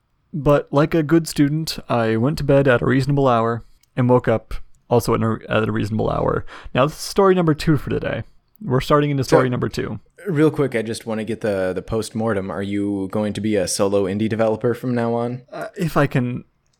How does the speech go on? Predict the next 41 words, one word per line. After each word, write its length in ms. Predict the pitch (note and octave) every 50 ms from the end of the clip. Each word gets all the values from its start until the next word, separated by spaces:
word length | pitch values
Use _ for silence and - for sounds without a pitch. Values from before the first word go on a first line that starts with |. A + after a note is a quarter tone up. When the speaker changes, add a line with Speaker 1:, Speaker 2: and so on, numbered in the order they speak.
| _ _ _ _ _ _ _ _ _
Speaker 1:
n-, 160 | E3+ F3 E3+ - - _ -
let 200 | G3+ G3 G3+ G3+
me, 220 | G#3 G3+ F#3 F3 - _ -
let 120 | - F#3
me 80 | F#3+ E3+
put 80 | E3 D#3
it 60 | C3
this 160 | A#2 G#2+ -
way. 180 | - - - B2 - - - _ _ _ _ _ _ - _ - _ _ -
I 500 | - C#3+ C3+ C#3 C#3 C#3 C#3 C#3 C#3+ - _ _ _ _ _ _ _ _ _ _ -
don't 220 | - G#3+ G#3+ G3+ G3+
necessarily 640 | F#3+ - G3 D3+ - D3 C#3+ D3+ D#3 D3+ C#3+ D3 D3
need 260 | C3+ C3 C3+ B2+ -
to 80 | - B2
work 200 | B2+ C3 - -
alone, 360 | B2+ B2 - - - - -
'cause 140 | - D3 C3
I 120 | D3+ D3 D3+
have 360 | D#3+ F#3+ G#3+ A3+ G#3+ F#3+ F3+
gone, 440 | - F#3 F3 F3 F3 E3+ E3 - - -
I 80 | - B2+
have 180 | C#3 F#3+ F#3+ F#3
had 240 | G3 F#3+ E3+ C#3+
group 200 | - D#3 D#3+ D#3
projects 340 | - C#3+ A#2+ A#2 A#2 A#2+ -
before, 540 | - A#2+ - - A2+ A2 A2 A2+ A#2 A2 - _ -
and 100 | D3 D3
they 40 |
have 120 | C#3+ B2+ C3
not 200 | D3+ D#3 D3+ D3+
been 120 | D3 C#3+
that 160 | C#3 C3 B2+
terrible. 500 | - B2+ B2 B2 A#2+ B2 - - - - - _ _ _ _ _ _ _ _ _ _ _ _ -
So, 480 | - - - C3+ B2 B2 B2+ C3 C3+ _ _ _ _ _ _ _ _ _ _ _ _ _ _ - -
but 160 | D3+ C3 C#3
if, 420 | F3 G#3 - - - - - - - - - _ _ _
if 160 | - D3 -
I 220 | D3+ D3+ D#3+ E3+ F3
get 220 | - F3 E3 -
hired 340 | B2+ C3 B2+ A#2+ A#2 A#2+ A2+
somewhere 460 | A#2+ A2+ A2+ A#2 A#2+ C3 C3 A#2+ -